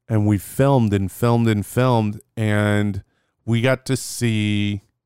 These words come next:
a lot of Israel. And I know that sounds, okay, good deal. No, but what, what you, the viewer and listener, or what you, the listener and viewer, might not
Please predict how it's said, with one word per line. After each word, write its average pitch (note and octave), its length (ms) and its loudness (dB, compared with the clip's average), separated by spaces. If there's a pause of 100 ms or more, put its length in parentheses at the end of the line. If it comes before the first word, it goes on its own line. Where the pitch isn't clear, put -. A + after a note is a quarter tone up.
(760)
a A2 80 -4
lot G#2+ 540 0 (100)
of G2+ 720 0 (2500)
Israel. D#3 440 2 (640)
And B2+ 140 0
I D3 100 2
know G3 180 4
that E3 200 0
sounds, D3 400 -2 (120)
okay, A2+ 400 0 (240)
good B2 140 -6
deal. C#3+ 200 -4 (380)
No, E3 240 2
but A2+ 200 0
what, C3+ 240 2 (840)
what B2+ 220 0
you, F3 180 4
the E3 160 2
viewer D3 520 2
and C#3 160 0
listener, C#3+ 460 -2
or B2 100 4
what D3 260 4
you, E3 120 4
the E3+ 140 4
listener D#3+ 500 2
and B2 120 2
viewer, C3+ 320 2
might B2+ 420 0
not C3 260 -6